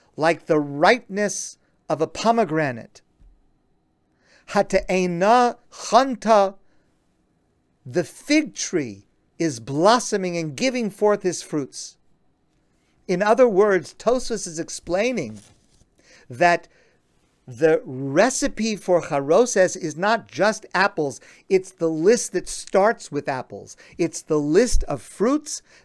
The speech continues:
that are mentioned in connection with the land of Israel in Shir Hashirim.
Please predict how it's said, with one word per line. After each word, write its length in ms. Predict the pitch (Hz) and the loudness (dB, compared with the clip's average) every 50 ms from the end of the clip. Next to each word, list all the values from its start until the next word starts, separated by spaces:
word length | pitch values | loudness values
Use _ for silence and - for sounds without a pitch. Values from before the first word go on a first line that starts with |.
| _ | _
that 140 | - 180 156 | 0 0 2
are 100 | 156 151 | 2 0
mentioned 640 | 147 147 151 185 240 262 226 - - 233 220 220 - | -2 -2 -2 0 0 -2 -2 -2 -2 -2 -2 -2 -4
in 220 | 185 175 160 151 | -6 -6 -6 -8
connection 680 | - - 151 139 139 147 180 220 - - - 240 226 214 | -12 -12 -12 -10 -6 -4 -4 -4 -4 -6 -6 -4 -4 -2
with 120 | 202 190 | -4 -4
the 100 | - 170 | -4 -4
land 240 | 160 160 160 156 143 | -2 -2 -2 -2 -2
of 100 | 143 135 | -2 0
Israel 520 | 170 220 208 180 208 220 214 214 220 214 - - - _ _ | 0 -2 0 0 2 2 4 2 2 0 -4 -14 -20 _ _
in 240 | - 233 262 269 254 | -4 -2 -2 -2 -2
Shir 260 | 208 - - 240 226 | -4 -6 -4 -4 -2
Hashirim. 560 | 190 202 190 - - - 175 151 131 104 95 | 0 0 -2 -2 -2 -2 -2 -2 -4 -6 -12